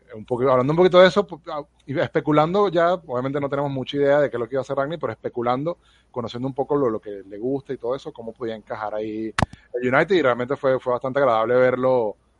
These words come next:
verlo usarlo de, de, como lo hizo en esos primeros cuarenta y cinco minutos. Y ahora sí vamos a hablar un poquito del partido, primeros treinta minutos que yo creo que todos, todos estábamos, eh, volando, ¿no?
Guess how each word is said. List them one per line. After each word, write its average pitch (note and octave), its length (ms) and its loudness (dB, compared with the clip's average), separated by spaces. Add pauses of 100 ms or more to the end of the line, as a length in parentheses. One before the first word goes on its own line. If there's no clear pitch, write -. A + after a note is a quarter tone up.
verlo B2+ 340 2
usarlo C3+ 520 0
de, A2+ 100 -4
de, G#2 100 -6 (220)
como A2 220 -14
lo G#2+ 120 -8
hizo A#2+ 380 -6 (240)
en C3 140 -8
esos C3 240 -6
primeros B2 320 -6
cuarenta A#2+ 260 -4
y G#2+ 40 -10
cinco C3 120 -4
minutos. D3 240 0
Y - 20 2
ahora B2 140 2
sí C#3 80 -4
vamos D3 140 0
a C#3+ 40 0
hablar B2 120 0
un A#2+ 60 -8
poquito C3+ 240 -4
del C3+ 100 -6
partido, E3+ 540 -4 (600)
primeros D3 300 0
treinta F#3+ 320 -2
minutos D#3+ 360 -2
que C3 120 -4
yo B2+ 120 -2
creo D3 220 0
que C#3+ 140 -4
todos, C#3+ 420 -4
todos C#3+ 220 0
estábamos, D3 680 -4 (100)
eh, A2+ 360 -6
volando, G#2+ 640 -4
¿no? F3+ 240 -18